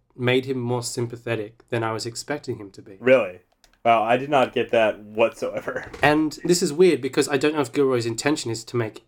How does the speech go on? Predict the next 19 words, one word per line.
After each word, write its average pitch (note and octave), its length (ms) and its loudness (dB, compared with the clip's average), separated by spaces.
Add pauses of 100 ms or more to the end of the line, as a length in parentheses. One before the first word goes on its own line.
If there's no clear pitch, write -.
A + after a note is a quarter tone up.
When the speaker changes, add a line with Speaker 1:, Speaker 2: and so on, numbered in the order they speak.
(180)
Speaker 1:
any D#3+ 220 2
of A2+ 80 -6
the G#2+ 100 -12
characters G#2 360 -14
particularly G#2 460 -10
sympathetic. G2 760 -20 (260)
Speaker 2:
No. F#2+ 320 2 (340)
And E3+ 100 4
that's F#3 120 4
one G3 100 6
of E3+ 80 0
the C3 160 6
reasons A#2 320 -4
I F#2+ 220 2
hated A2 240 0
this F#2 140 -8
movie A2 160 -2
so F2+ 140 -10
much, - 300 -20